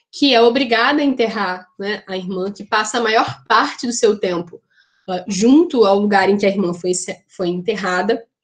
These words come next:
e que ela, nessa sua tentativa de lidar,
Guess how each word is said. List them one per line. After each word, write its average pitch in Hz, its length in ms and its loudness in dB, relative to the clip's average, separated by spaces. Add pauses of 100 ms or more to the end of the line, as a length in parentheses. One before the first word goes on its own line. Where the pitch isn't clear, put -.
(680)
e 269 100 4
que 320 280 4
ela, 214 380 2 (360)
nessa 240 280 2
sua 262 180 0
tentativa 311 760 0
de 320 100 4
lidar, 254 460 -2